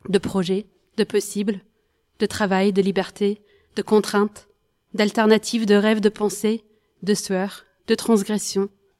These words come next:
de lutte, trop de lutte, pas assez de lutte, de fête, d'audace,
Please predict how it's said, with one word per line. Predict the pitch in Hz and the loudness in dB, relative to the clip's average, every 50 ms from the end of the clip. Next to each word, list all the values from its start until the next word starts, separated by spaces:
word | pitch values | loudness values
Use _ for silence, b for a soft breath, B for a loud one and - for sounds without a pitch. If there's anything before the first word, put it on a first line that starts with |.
| - | -10
de | 185 180 214 | 0 0 2
lutte, | 196 190 214 214 - - - - _ _ _ _ _ _ _ _ _ _ _ _ _ _ | 2 2 0 -2 -4 -8 -8 -8 _ _ _ _ _ _ _ _ _ _ _ _ _ _
trop | - - 226 220 | -8 -2 -2 0
de | 190 196 | 0 0
lutte, | 185 202 - - - - - _ _ _ _ _ - | -2 -2 -2 -4 -8 -10 -10 _ _ _ _ _ -4
pas | - 208 | -2 -2
assez | 190 - - 214 | -2 0 -2 -2
de | 180 175 | -2 -2
lutte, | 180 196 196 - - - - _ _ _ _ _ _ _ _ _ _ _ _ _ _ _ | -2 -4 -4 -4 -10 -12 -12 _ _ _ _ _ _ _ _ _ _ _ _ _ _ _
de | 185 196 | -8 -6
fête, | - - - 196 202 - - - - - _ _ _ - | -6 -2 -2 -2 -2 -2 -6 -14 -14 -14 _ _ _ -4
d'audace, | 185 208 202 175 185 185 202 - - - - - - | 0 0 2 2 2 0 0 -4 -8 -12 -12 -14 -16